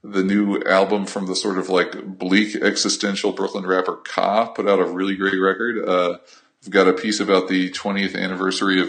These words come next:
Outkast's A T Aliens coming up. I wrote about the, uh, the new Netflix show, The Get Down, which, uh,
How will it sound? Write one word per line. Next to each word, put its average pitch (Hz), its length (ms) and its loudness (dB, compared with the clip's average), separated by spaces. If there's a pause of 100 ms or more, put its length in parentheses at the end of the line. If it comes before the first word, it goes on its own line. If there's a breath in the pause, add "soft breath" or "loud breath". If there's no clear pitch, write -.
Outkast's - 760 -2
A 101 140 2
T 101 240 -4
Aliens 107 400 0
coming 123 320 -6
up. 147 300 -6 (500 soft breath)
I 87 120 4
wrote 95 180 6
about 95 320 4
the, 92 240 2
uh, 90 40 2
the 92 120 0
new 98 180 0
Netflix 98 400 -4
show, 95 260 2
The 87 140 0
Get 95 380 -2
Down, 117 460 -2
which, 101 380 -2
uh, 85 160 -4